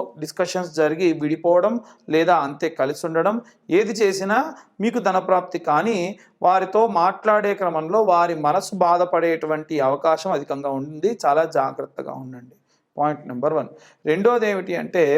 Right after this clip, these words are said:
ఎట్టి పరిస్థితుల్లో ఒక మనిషిని బాధ పెట్టి మీరు మీ స్వలాభాలు చేసుకోవాలనుకునేటువంటి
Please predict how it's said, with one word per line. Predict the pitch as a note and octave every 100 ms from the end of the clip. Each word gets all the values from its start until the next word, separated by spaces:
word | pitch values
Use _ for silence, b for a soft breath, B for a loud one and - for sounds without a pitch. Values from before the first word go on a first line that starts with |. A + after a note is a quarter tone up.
| F#3+ G#3+ B B - E3
ఎట్టి | E3 B3 G#3+
పరిస్థితుల్లో | G#3+ G#3 G3+ G3 F#3 G#3 G3+
ఒక | F#3 D#3+
మనిషిని | D3+ G3+ - A#3 G3+ F3
బాధ | F3+ G3+ F#3+
పెట్టి | F3 - G3 F3 G3 G3+ B _ F3
మీరు | F#3+ F3 F3+ G3 - E3
మీ | F3 -
స్వలాభాలు | D#3 F3 G3 G#3 G#3 G#3 G3+ F3
చేసుకోవాలనుకునేటువంటి | E3+ - F3 D#3+ D#3 D#3 D#3 D3 D3+ C#3+